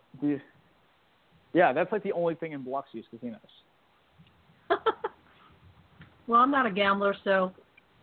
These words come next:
Speaker 2: really, I'm kinda glad that, you know, I, I missed that. Like, I don't,
Speaker 1: Yeah.
Speaker 2: I don't really go to Vegas or anything. But yeah, no, I, I, you're right. It didn't feel like a huge town at all. It felt very, you know, we were there during the middle of the
Speaker 1: It
Speaker 2: day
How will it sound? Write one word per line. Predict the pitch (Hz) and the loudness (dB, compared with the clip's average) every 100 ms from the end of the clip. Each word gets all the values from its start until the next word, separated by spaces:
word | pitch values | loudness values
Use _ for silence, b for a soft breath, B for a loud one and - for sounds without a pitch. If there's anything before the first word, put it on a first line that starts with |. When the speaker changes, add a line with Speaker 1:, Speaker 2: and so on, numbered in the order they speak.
| _ | _
Speaker 2:
really, | 196 196 208 208 | -4 0 2 2
I'm | 208 202 | 2 0
kinda | 214 202 | 0 0
glad | 185 180 180 180 | 2 4 4 4
that, | 170 170 | 2 0
you | 175 | -2
know, | 160 170 - _ _ _ _ _ _ _ - _ _ - | -4 -8 -16 _ _ _ _ _ _ _ -20 _ _ 2
I, | 226 | 2
I | 220 | 4
missed | 202 185 - | 0 -2 -2
that. | 175 185 | -2 0
Like, | 202 202 | 0 2
I | |
don't, | 196 190 | 2 0
Speaker 1:
Yeah. | - - | -2 -2
Speaker 2:
I | |
don't | 185 190 | -2 0
really | 180 | 0
go | 175 | 0
to | 170 | -2
Vegas | 165 165 170 165 | -2 -4 -4 -2
or | 175 | -2
anything. | 170 180 - - - - - | -2 -6 -12 -20 -20 -10 2
But | 226 | 4
yeah, | 233 311 214 | 4 4 2
no, | 254 | 0
I, | 202 208 196 202 | 0 -4 -6 -2
I, | 202 185 _ _ - - - | -2 -4 _ _ -14 -14 -4
you're | 233 233 | 0 2
right. | 247 330 226 | 4 4 2
It | 233 | 0
didn't | 277 359 - | -4 -6 -2
feel | 294 | 0
like | 349 302 | 2 0
a | 196 | -2
huge | 196 233 - - - | -2 -2 -4 -10 -4
town | 233 302 180 | -2 0 -2
at | 185 | 0
all. | 202 262 214 | 2 2 0
It | 185 - | -2 2
felt | 202 185 | 4 4
very, | 190 208 226 226 226 - - - - _ _ _ _ _ _ _ _ _ _ _ - | 6 6 6 4 0 -8 -14 -12 -14 _ _ _ _ _ _ _ _ _ _ _ 2
you | 233 | 4
know, | 233 | 6
we | 240 349 | 4 4
were | |
there | 302 277 | 4 2
during | 247 254 226 | 2 2 2
the | |
middle | 220 233 | 2 2
of | 180 | 2
the | |
Speaker 1:
It | 156 | 0
Speaker 2:
day | 247 403 175 | -2 -2 -4